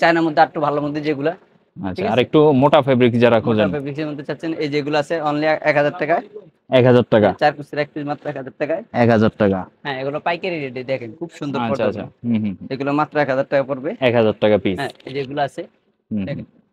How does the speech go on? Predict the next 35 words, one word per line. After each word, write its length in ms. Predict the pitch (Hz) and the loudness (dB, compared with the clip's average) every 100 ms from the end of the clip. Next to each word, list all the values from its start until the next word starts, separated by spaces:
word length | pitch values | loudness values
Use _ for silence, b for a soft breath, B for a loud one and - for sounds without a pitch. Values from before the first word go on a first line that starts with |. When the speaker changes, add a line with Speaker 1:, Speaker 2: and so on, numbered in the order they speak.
| _ _ _ - | _ _ _ -8
Speaker 1:
মাত্র 200 | 143 - | -8 -4
only 180 | 143 147 | -2 -2
আপনার 160 | 147 156 | -2 -4
ষোলোশো 240 | 156 143 156 | -4 -4 0
পঞ্চাশ 240 | 156 156 - | 0 0 0
টাকা 120 | 151 | -2
চেন 160 | 143 185 | 2 4
Speaker 2:
ষোলোশো 320 | 127 120 143 110 | 4 4 2 2
পঞ্চাশ। 340 | 113 110 104 92 - | 2 4 2 2 -8
Speaker 1:
ঠিক 120 | - 208 | -6 -6
আছে? 140 | 185 147 127 | -4 -6 -4
Speaker 2:
হুম, 140 | 117 | -6
হুম। 120 | 196 185 | -6 -8
Speaker 1:
আপনার 260 | - 139 170 160 | -2 2 4 4
এই 60 | 160 | 4
ক্ষেত্রে 220 | 170 165 | 2 2
আমরা 160 | 180 170 | 2 4
এই 60 | 180 | 4
আইলেটের 280 | 160 156 165 160 | 4 2 2 2
দামগুলো 260 | 170 165 170 | 2 4 4
এক্সট্রা 260 | 151 - 139 | 2 -2 -10
রাখছি, 160 | - 131 | -10 -10
ঠিক 80 | 180 | -10
আছে? 120 | 180 | -4
Speaker 2:
আচ্ছা, 120 | 151 | -4
Speaker 1:
আপনার 160 | 143 104 | -2 -2
Speaker 2:
আচ্ছা। 100 | 101 | -2
Speaker 1:
যেটা 140 | 165 170 | -2 -2
পছন্দ 260 | 165 - 190 196 | -4 -8 -2 -2
আপনার 140 | 147 | 0
Speaker 2:
হুম। 60 | 151 | -2
Speaker 1:
ওইটাই 160 | 143 147 | 0 0
নিতে 120 | 135 131 | -2 -2
পারবেন। 180 | 120 113 | -4 2
Speaker 2:
আইলেট 240 | 151 165 | 4 4